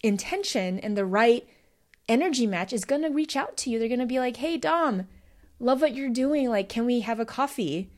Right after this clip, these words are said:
Or, "Hey, Dom, let's, um, let's collaborate. I've been watching your work for a while."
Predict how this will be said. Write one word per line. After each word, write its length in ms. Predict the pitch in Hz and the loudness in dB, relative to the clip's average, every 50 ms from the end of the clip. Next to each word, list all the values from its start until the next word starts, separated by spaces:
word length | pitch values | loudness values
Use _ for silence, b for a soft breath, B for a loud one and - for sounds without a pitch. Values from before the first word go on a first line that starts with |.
| b b b b b b b | b b b b b b b
Or, 180 | - 254 254 | -2 0 0
"Hey, 200 | 240 247 311 320 | 0 0 0 0
Dom, 580 | 254 262 285 302 339 330 311 247 185 170 175 185 b b b b b b b | 2 2 2 4 4 4 2 2 2 0 -4 -8 b b b b b b b
let's, 480 | - 240 269 262 262 - - - - - - | 2 4 4 4 4 0 -2 -2 -4 -2 -2
um, 460 | 220 214 208 202 196 185 185 185 - - - - - | 0 2 2 2 0 0 -2 -4 -6 -12 -18 -8 2
let's 240 | - 262 277 277 - | 2 2 2 2 -2
collaborate. 500 | - - 262 240 233 254 285 254 247 220 | -2 0 2 4 4 4 4 4 4 4
I've 80 | 214 208 | 4 4
been 140 | 220 220 | 2 2
watching 320 | 220 226 240 226 - 262 240 | 2 2 0 0 0 0 0
your 80 | 226 | 0
work 240 | 190 196 240 240 - | 0 0 -2 -2 -4
for 180 | - - - 220 | -6 -2 0 2
a 80 | 202 | 2
while." 400 | 175 156 143 - 92 196 202 196 | 2 2 0 -2 -4 -4 -6 -8